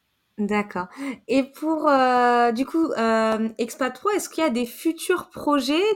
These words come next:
que vous souhaitez partager, euh, ou pour l'instant, ça reste sur la même lignée, c'est surtout une augmentation peut-être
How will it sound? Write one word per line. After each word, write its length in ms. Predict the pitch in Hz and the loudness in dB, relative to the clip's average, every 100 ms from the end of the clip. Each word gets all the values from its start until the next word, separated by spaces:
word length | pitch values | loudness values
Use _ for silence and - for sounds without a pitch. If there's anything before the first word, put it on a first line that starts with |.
| 339 - | -2 -4
que 100 | 269 | -2
vous 520 | 247 240 254 254 247 | -2 -4 -4 -4 -6
souhaitez 380 | 233 254 254 262 | -4 -4 0 -2
partager, 880 | 262 262 - 269 254 226 269 277 285 | 0 -2 -2 -2 0 0 2 4 2
euh, 80 | 359 427 - - 294 - | 0 -2 -16 -20 -20 -8
ou 720 | 254 262 262 269 262 254 240 | 0 2 4 2 2 -2 -6
pour 160 | 247 262 | 0 2
l'instant, 480 | 254 254 - 277 285 | 2 0 0 -2 -2
ça 220 | - 240 | -2 -2
reste 340 | 233 254 - | 0 -4 -6
sur 200 | 254 262 | -8 -2
la 140 | 247 233 | 0 0
même 220 | 233 233 | 0 0
lignée, 460 | 240 240 247 285 311 | -2 -2 0 0 -2
c'est 160 | 262 | -6
surtout 360 | 226 247 - 269 | -6 -6 -4 -2
une 160 | 240 | 0
augmentation 720 | 240 247 247 247 240 - 269 254 | -2 0 -2 -2 -4 -4 -4 -2
peut-être 480 | 247 247 254 - | -4 -2 -4 -6